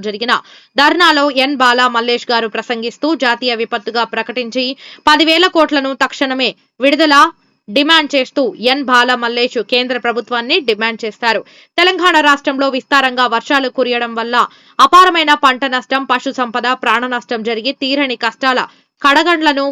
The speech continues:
గురయ్యనారని ఆందోళన వ్యక్తం చేశారు. తెలంగాణ రాష్ట్రంలో వర్షాలు పడి విపరీతమైన నష్టం జరిగిన కారణంగా రైతులు పంట నష్టం, పశు సంపదన కోల్పోయారని ఆందోళన వ్యక్తం చేశారు. పేదల,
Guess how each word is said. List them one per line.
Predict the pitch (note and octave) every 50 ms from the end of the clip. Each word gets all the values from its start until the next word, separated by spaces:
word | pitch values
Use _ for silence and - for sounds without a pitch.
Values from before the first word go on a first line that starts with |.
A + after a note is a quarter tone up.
| B3 A3
గురయ్యనారని | B3 A#3+ B3+ C4 C#4 C4 B3+ B3+ B3 A#3+ A#3+ A#3+ A#3+ B3+ D#4 F#4+ G4+ _ _ _ _ - C4 C4+
ఆందోళన | D4 D#4+ D#4 E4 D#4+ D4 C#4 C4+ B3 A#3
వ్యక్తం | A3+ _ - B3 A#3 A3
చేశారు. | B3+ A#3 A3 - B3 A#3 A3+ G3+ - -
తెలంగాణ | C4 B3 B3+ B3 B3 B3+ B3 A#3+ A#3 A#3
రాష్ట్రంలో | A#3 A#3 - - B3 A#3 A3+ C4 D4+ B3+ A#3+
వర్షాలు | A3 - - C#4 C4 B3 A#3 -
పడి | B3 A#3+ B3 A#3 F3 - _ _ _ _ -
విపరీతమైన | C4+ C4+ E4+ F#4 G4 G4+ G4 F4+ E4+ D#4+ D#4 D4 C#4
నష్టం | C4+ C4 - D4+ C4+ B3 C#4
జరిగిన | C4+ C4 B3 B3 B3 B3 - A#3+
కారణంగా | A#3 A#3 A#3+ B3 B3 A#3 A#3 C4+ C#4+ C4+ B3
రైతులు | A#3 A#3 G#3+ - B3+ C4+ C#4+ -
పంట | C4+ A#3 A3+ A#3 A#3+ A#3+
నష్టం, | A3+ - - B3+ C#4 D4 - _ - - _ _ -
పశు | D#4 D#4 D4+ F4+ F4+ -
సంపదన | F4 D4+ C#4 D4+ C#4 C4+ C4 B3+ B3+ B3
కోల్పోయారని | B3+ B3 B3 B3 B3 C4+ B3+ B3 B3 A#3+ A#3 A#3+ A#3+ C4+ D#4 - A#3 A#3 A#3
ఆందోళన | A#3+ A#3 C4+ C4 B3 A#3 A#3 A3
వ్యక్తం | G#3 _ - A#3+ A3 - B3
చేశారు. | A3+ - - A#3+ A#3 G#3+ E3+ - _ _ _ _ - C#4+
పేదల, | D4 C#4+ - C#4 C4+